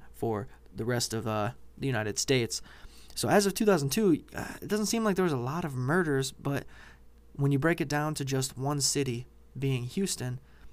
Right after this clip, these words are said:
two hundred fifty-six, and the population being what it is as of two thousand seventeen, you can only imagine that there were still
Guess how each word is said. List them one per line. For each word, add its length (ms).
two 100
hundred 220
fifty-six, 560
and 160
the 40
population 600
being 320
what 180
it 140
is 180
as 160
of 100
two 140
thousand 240
seventeen, 560
you 80
can 80
only 140
imagine 400
that 100
there 100
were 60
still 320